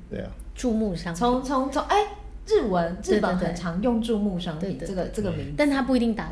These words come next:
Speaker 2: 折啊。
Speaker 3: 对。
Speaker 2: <laughs>
Speaker 1: 哎，有时候真的是，有时候真的
Speaker 2: 对啊，对啊。
Speaker 1: 你促销商品，它不一定是打折。
Speaker 2: 对。
Speaker 3: 嗯。
Speaker 1: 甚至我今天反正我就是把它
Speaker 2: 还比较贵，因为它套组。
Speaker 1: 你有没有想过，其实很多所谓的，呃，有些商品新上市的时候，
Speaker 2: 嗯，嗯。
Speaker 1: 他们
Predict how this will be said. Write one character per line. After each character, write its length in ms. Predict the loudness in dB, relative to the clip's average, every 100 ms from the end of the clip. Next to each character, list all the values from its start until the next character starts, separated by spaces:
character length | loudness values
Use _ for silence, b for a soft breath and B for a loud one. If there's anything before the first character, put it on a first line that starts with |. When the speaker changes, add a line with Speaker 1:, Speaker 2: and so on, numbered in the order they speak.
| -8
Speaker 2:
折 120 | -8
啊。 200 | -10 -12 2
Speaker 3:
对。 220 | 4 4 0 B B B
Speaker 2:
<laughs> 320 | -4 -2 4 6
Speaker 1:
哎， 100 | 10
有 100 | 10
时 80 |
候 80 | 8
真 200 | 8 6
的 100 | 6
是， 220 | 4 2
有 100 | 4
时 60 | 6
候 120 | 8
真 80 | 8
的 0 |
Speaker 2:
对 80 | 6
啊， 40 |
对 20 |
啊。 20 | 4
Speaker 1:
你 60 | 2
促 200 | 2 4
销 220 | 6 4
商 200 | 2 -2
品， 160 | -4 -4
它 80 | -4
不 200 | -2 -2
一 80 |
定 160 | -2 -4
是 120 | -6
打 180 | -6 -6
折。 180 | -6 -4
Speaker 2:
对。 80 | -2 0
Speaker 3:
嗯。 220 | 0 0 -6 -10 -2
Speaker 1:
甚 160 | 4 4
至 220 | 6 6
我 180 | 4 0
今 160 | -2
天 160 | -2 -2
反 160 | -2 -2
正 80 |
我 80 | 0 4
就 40 |
是 60 | 2
把 40 |
它 20 |
Speaker 2:
还 0 |
比 40 | 6
较 40 |
贵， 160 | 6 8
因 80 |
为 100 | 6
它 140 | 6 4
套 280 | 6 6 6
组。 300 | 2 0 4
Speaker 1:
你 80 | 6
有 60 | 8
没 40 |
有 60 | 8
想 200 | 6 6
过， 200 | 6 6
其 180 | 2 -2
实 80 | 0
很 220 | 0 2
多 120 | 2
所 140 | 2 2
谓 120 | 2
的， 300 | 2 0 -2 -8 -10
呃， 280 | -6 -6 -6
有 100 | -8
些 160 | -4 -2
商 220 | -2 -4
品 100 | -4
新 300 | -8 -6 -4
上 260 | -2 -4 -4
市 200 | -8 -8
的 120 | -4 -2
时 160 | -2 -4
候， 160 | -6 -6
Speaker 2:
嗯， 180 | -6 -6 -8
嗯。 80 | -12 -6
Speaker 1:
他 120 | -2
们 260 | -2 -4